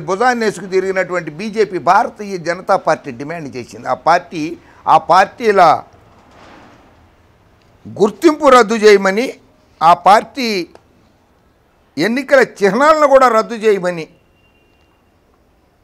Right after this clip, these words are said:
కోరింది భారతీయ జనతా పార్టీ. ఆ పార్టీలు మీ మిత్రపక్షాలే. అదేంటంటే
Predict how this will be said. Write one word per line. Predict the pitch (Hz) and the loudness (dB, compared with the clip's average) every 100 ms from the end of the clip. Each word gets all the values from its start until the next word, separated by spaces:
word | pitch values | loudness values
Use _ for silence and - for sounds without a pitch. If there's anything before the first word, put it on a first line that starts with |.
| _ - | _ -10
కోరింది | 156 151 110 _ _ _ _ _ _ _ _ _ _ _ - | -8 -8 -12 _ _ _ _ _ _ _ _ _ _ _ -2
భారతీయ | 143 - 170 135 | -2 -2 -12 -10
జనతా | 131 110 87 | -10 -12 -12
పార్టీ. | 87 _ _ _ _ _ _ _ _ - | -14 _ _ _ _ _ _ _ _ -6
ఆ | 120 131 | -2 -2
పార్టీలు | 143 170 170 135 120 123 _ _ - | -2 -4 -6 -6 -12 -14 _ _ -12
మీ | 135 131 | -10 -10
మిత్రపక్షాలే. | 131 143 160 - 160 117 107 _ _ _ _ _ _ _ _ _ _ _ _ _ _ _ _ | -8 -6 -6 -4 -6 -6 -10 _ _ _ _ _ _ _ _ _ _ _ _ _ _ _ _
అదేంటంటే | 123 156 175 180 214 | -4 -2 -2 -2 0